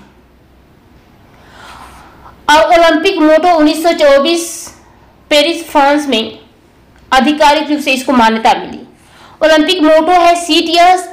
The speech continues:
आरटीएस, फोर्टीएस, और एक चौथा जुड़ गया है इसके अंदर, टुगेदर, कम्युनेटर। क्या है? सीटीएस, आरटीएस, फोर्टीएस, कम्युनेटर,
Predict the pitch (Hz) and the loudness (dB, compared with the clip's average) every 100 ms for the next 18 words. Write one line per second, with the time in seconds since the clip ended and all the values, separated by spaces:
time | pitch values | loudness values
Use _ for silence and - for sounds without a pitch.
0 | 277 277 294 294 330 339 339 - - 311 | 0 2 2 0 2 2 0 -6 0 0
1 | 285 226 180 202 - - - - 294 330 | 0 -4 -8 -12 -18 -20 -20 -6 0 2
2 | 349 370 370 330 320 320 403 370 320 254 | 2 -2 -2 2 2 2 0 0 -4 -2
3 | 294 269 277 269 262 269 247 262 285 339 | -2 0 -2 -4 -4 -2 0 0 -2 -2
4 | 320 208 - - - - _ _ _ _ | 0 -2 -4 -10 -14 -20 _ _ _ _
5 | _ 302 302 349 294 - 165 - 254 277 | _ 0 2 2 0 -2 -6 -4 -2 0
6 | 349 453 - - - - 311 330 392 403 | 0 -2 -8 -20 -10 -4 -2 0 0 0
7 | 403 - 262 277 285 330 349 339 - 277 | -2 -2 0 0 -2 -2 -2 -4 -4 0
8 | 262 277 302 320 - 311 262 262 220 - | 0 2 0 0 -2 -2 0 0 -2 -4
9 | - | -10